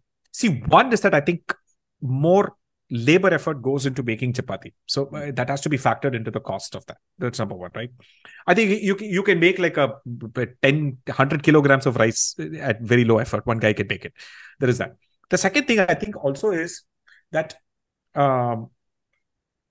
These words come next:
if you go to a Delhi, of course, it's going to seem expensive. But what I found is that if you go to, like, Lucknow or if you go to a smaller town, right, the food is remarkably cheap. But when you go to a small town in Tamil Nadu,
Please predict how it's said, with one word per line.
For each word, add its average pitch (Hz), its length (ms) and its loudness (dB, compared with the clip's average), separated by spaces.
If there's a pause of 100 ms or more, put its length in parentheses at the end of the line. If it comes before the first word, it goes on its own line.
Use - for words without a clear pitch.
(160)
if 147 120 0
you 160 80 4
go 202 100 4
to 226 140 4
a - 20 0
Delhi, 240 400 4
of 160 140 2
course, 156 160 0
it's 139 80 -2
going 139 140 -2
to 110 60 -6
seem 113 200 -6
expensive. - 420 -12 (260)
But 139 180 0
what 156 160 0
I 185 60 2
found 202 220 2
is 202 60 4
that 196 100 0
if 175 60 4
you 160 60 -2
go 175 100 2
to, 190 80 2
like, 165 320 -2 (100)
Lucknow 139 380 -2
or 156 100 2
if 139 80 -2
you 147 60 0
go 139 120 2
to 135 160 2
a 113 60 2
smaller 123 400 0
town, 95 240 -10 (260)
right, 127 140 -10 (1000)
the 240 100 6
food 214 340 2
is 214 360 4
remarkably 190 680 6
cheap. - 300 -12 (1200)
But 165 400 2 (1120)
when 175 340 8
you 196 160 10
go 175 240 10
to 220 120 6
a 185 40 6
small 170 420 4
town 202 240 6
in 190 120 0
Tamil 175 200 2
Nadu, 180 340 0